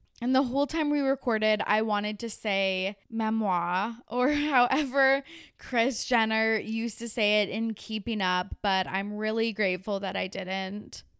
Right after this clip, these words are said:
We discuss the Gwen Stefani and, um,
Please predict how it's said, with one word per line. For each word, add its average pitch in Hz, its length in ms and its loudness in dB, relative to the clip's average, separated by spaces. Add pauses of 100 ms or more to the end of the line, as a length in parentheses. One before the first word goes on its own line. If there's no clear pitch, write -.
We 262 280 0
discuss 220 960 0 (400)
the 208 680 -2
Gwen 220 360 -2
Stefani 240 800 -4 (100)
and, 214 960 -2 (480)
um, 196 1300 -4